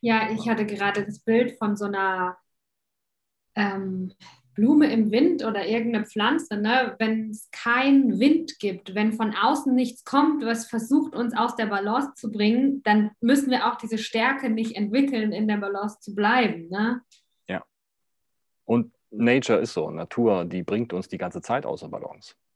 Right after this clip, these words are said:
Speaker 1: Ja.
Speaker 2: Das ist die
Speaker 1: Ja.
Speaker 2: Natur. Und der Körper hat im Prinzip wirklich diese, und da sind wir auch wieder bei diesen ganzen, ähm, Coaching-Ansätzen. Und das ist das Inf-, das, das ist wie so ein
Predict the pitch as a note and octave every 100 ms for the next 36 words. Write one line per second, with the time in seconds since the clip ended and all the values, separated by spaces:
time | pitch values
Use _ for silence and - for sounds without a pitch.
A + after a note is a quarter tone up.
0 | _ _ _ - A3+ G#3 - - - -
1 | G#2+ G2+ - - G#2 D2+ - F#2 F#2 F#2+
2 | - A2+ A2 F#2 G#2+ - F#2 F#2+ - G2
3 | - F#2+ - - F#2 E2+ F2 F2+ - _
4 | F#2 F#2 G#2 A2 - G2 F2 F2+ F#2+ F2+
5 | F#2 G2 F#2 E2+ _ _ _ _ _ _
6 | F#2 F2 E2+ E2 D2+ _ _ - - -
7 | G#2 - F#2 F#2 F#2+ F2+ G#2+ - - -
8 | A#2+ A2 - - - _ - - _ _
9 | _ _ G#2+ - - C3 A2+ -